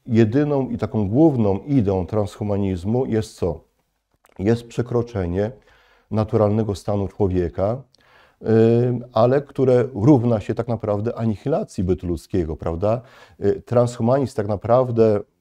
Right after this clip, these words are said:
mm, w swoim jądrze sprzeciwia się temu, co ludzkie, temu, co człowiecze, prawda? A więc trzeba <clears throat> wyciągnąć konsekwencję, że ta wizja postczłowieka, więc istoty, która miała być już absolutnie nieludzka,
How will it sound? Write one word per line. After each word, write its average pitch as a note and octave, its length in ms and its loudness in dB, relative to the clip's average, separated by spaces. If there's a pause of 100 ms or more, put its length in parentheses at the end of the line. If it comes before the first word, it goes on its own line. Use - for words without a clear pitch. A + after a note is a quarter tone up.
mm, G#2 200 -2
w - 60 -16
swoim G#2+ 320 2
jądrze A2 400 2
sprzeciwia A#2+ 540 -6
się G2 160 -8
temu, B2 320 -2
co A#2 400 -2
ludzkie, G2 640 -2 (140)
temu, B2+ 260 -2
co C3 160 -4
człowiecze, A#2 640 0
prawda? F2+ 460 -4 (460)
A G#2+ 100 0
więc A#2+ 160 2
trzeba A#2+ 340 6 (140)
<clears throat> A#2+ 140 4
wyciągnąć G#2+ 440 -2
konsekwencję, F#2 800 -6
że G2+ 260 0 (360)
ta F#2+ 140 -2
wizja G#2+ 320 2
postczłowieka, G#2+ 1000 0
więc F#2 260 -6
istoty, A2+ 400 -2
która G2+ 200 -2
miała G2 260 0
być F2+ 200 -2
już F#2+ 300 -6
absolutnie G2+ 680 -4
nieludzka, G#2+ 800 -2